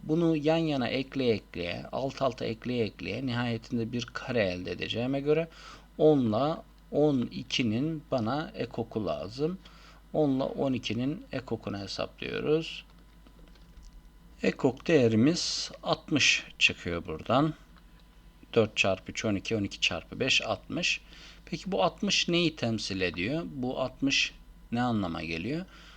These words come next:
Bu altmış, bu on iki santimetre uzunluğundaki ke-, kenar, uzun kenar yan yana eklendiğinde altmış olmalı. Kısa kenarımız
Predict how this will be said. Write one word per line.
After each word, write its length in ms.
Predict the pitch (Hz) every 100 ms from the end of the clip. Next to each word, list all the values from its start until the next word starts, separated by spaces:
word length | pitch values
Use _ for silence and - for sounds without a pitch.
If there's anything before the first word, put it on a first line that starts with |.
| - -
Bu 140 | 170 -
altmış, 580 | 151 - 185 - - - - -
bu 260 | - 156 131
on 100 | 147
iki 280 | 156 202 190 - - -
santimetre 640 | - 135 127 139 135 135 160
uzunluğundaki 1200 | 131 120 123 123 123 123 120 120 - 139 104 - - -
ke-, 280 | - - - -
kenar, 420 | - 113 104 107 - - - -
uzun 300 | 104 117 117
kenar 340 | 110 92 90
yan 200 | 107 123
yana 260 | 139 139 135
eklendiğinde 800 | 131 - 135 127 123 127 123 123
altmış 520 | 113 - - 127 -
olmalı. 460 | 135 135 135 143 - - - - - - - - -
Kısa 240 | - 156
kenarımız 640 | 151 151 151 143 147 147